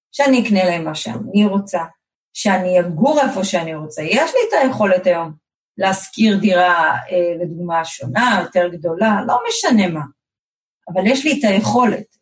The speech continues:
אני בוחרת כרגע לא לעשות את זה, אבל יש לי את היכולת לעשות את זה. בניתי איזשהו בסיס איתן, שיכול לתת לי וליניב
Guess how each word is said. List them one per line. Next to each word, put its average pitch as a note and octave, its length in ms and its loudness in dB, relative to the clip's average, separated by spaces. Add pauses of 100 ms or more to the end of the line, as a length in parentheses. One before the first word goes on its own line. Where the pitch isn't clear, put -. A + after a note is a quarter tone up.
אני F3 160 -8
בוחרת B3 500 0
כרגע F3+ 320 2
לא E3 160 -2
לעשות E3 340 0
את A#3 80 2
זה, F#3+ 180 2
אבל E3+ 140 0 (320)
יש B3 380 2
לי G#3+ 160 2
את - 60 -10
היכולת D#3 420 -6 (120)
לעשות - 200 -18
את - 40 -20
זה. D#3+ 60 -18 (100)
בניתי G3 760 0 (420)
איזשהו G3+ 540 2
בסיס E3+ 520 0
איתן, G3 420 0 (540)
שיכול G3 500 0
לתת A3 360 0
לי G3 480 2 (500)
וליניב F3 720 0